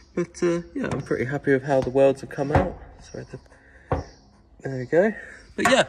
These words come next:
that's as far as we got today. Um, next time, it shouldn't take too long just to finish this off. As I say, we just gotta make this closing panel here, this little lip, weld it up there,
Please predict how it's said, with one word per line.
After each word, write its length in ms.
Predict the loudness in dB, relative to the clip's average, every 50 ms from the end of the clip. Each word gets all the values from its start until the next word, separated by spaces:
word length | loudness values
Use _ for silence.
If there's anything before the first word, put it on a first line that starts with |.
| -2 -14 -8
that's 220 | -6 -4 -2 -2
as 60 | -2
far 180 | 0 2 4 4
as 140 | 4 2 0
we 80 | -4
got 160 | -4 -4 -8
today. 260 | -8 -8 -4 -4 -2 -2 -2 -4 -6 -12 -18 -18 -20 -20 -12 -2
Um, 320 | 0 0 0 0 -2 -4 -8 -14 -20 -20 -20 -20 -20 _ _ _ _ _ _ -2
next 300 | 0 0 0 0 -4 -8
time, 340 | -2 2 2 2 2 0 -2 -10 -16 -18
it 60 | -12 -6
shouldn't 240 | -4 -2 -2 -4
take 160 | -6 -10 -10 -10
too 180 | -6 -6 -4
long 200 | -4 -4 -6 -6
just 140 | -10 -12 -16
to 60 | -14
finish 300 | -8 -8 -6 -6 -6 -6
this 180 | -8 -8 -2 2
off. 300 | 2 2 0 -2 -12 -20 -20 -20 -20 -20 -20 -20 -20 -18 -12
As 80 | -10 -10
I 40 |
say, 260 | -8 -2 2 2 4 4
we 100 | 2 -2
just 160 | -4 -2 0
gotta 120 | 0 0
make 200 | 2 0 0 0
this 160 | 0 -2 -4
closing 420 | -2 0 2 2 2 2 0 -6 -4
panel 280 | -2 -2 -2 -2 -4
here, 300 | -4 -2 0 0 0 0 -4 -6 -8
this 100 | -2 0 0 0 0
little 200 | -2 -2 -2 0
lip, 220 | 0 0 0 -2 -8 -20 -20 -20 -20 -20 -20 -20 -20 -20 _ _ -2
weld 200 | 0 0 2 0
it 100 | -2 -2
up 220 | -4 -4 -4 -2 -2
there, 320 | 0 0 0 -2 -4 -6